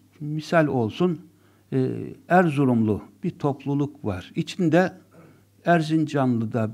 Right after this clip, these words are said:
bir iki tane var veya Samsunlu var ama çoğunluk Erzurumlu. Orada Arapça ifadesiyle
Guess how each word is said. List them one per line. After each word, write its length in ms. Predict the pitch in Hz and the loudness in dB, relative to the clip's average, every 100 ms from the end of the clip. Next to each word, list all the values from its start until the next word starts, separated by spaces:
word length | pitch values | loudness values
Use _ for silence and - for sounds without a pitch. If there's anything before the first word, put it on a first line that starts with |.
| - | 2
bir 120 | 139 | 2
iki 280 | 117 113 - | 2 -6 -4
tane 380 | 123 107 101 101 | -2 -2 -2 0
var 320 | 151 143 127 | 0 0 0
veya 400 | 131 135 139 - - - _ | 2 2 0 -4 -18 -20 _
Samsunlu 800 | - - 147 143 - 113 101 98 | -14 -4 -2 -2 -4 -4 -2 2
var 260 | 139 165 - - - - | 2 0 -6 -20 -14 -2
ama 180 | 170 170 | -2 0
çoğunluk 580 | - 175 160 190 185 | 2 4 6 4 0
Erzurumlu. 680 | 170 160 127 123 107 95 87 - _ _ _ _ _ - | 2 4 4 2 0 -2 -8 -14 _ _ _ _ _ -20
Orada 640 | - 165 180 156 175 - | -6 0 2 2 0 0
Arapça 380 | 170 180 - 151 | 2 2 0 0
ifadesiyle 1040 | 151 147 147 139 143 - 135 107 165 180 | 0 0 -4 -2 -6 -4 -2 2 2 0